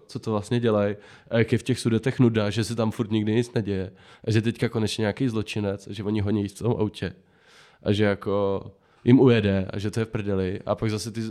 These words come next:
jako zlo-, ty, ty Zlatokopové bratři, tak tam jeli jako v autě a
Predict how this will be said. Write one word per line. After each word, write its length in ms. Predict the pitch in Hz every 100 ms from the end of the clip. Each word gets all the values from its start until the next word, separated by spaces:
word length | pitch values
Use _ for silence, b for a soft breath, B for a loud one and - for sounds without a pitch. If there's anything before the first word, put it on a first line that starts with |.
| -
jako 260 | 95 - 113
zlo-, 340 | 110 113 -
ty, 160 | - 120
ty 240 | 120 113
Zlatokopové 680 | - 107 110 113 107 104 107
bratři, 480 | 104 104 - - 98
tak 120 | 104
tam 200 | - 101
jeli 160 | 98 95
jako 380 | 92 - 98 92
v 80 |
autě 460 | - 98 - 101 95
a 160 | 92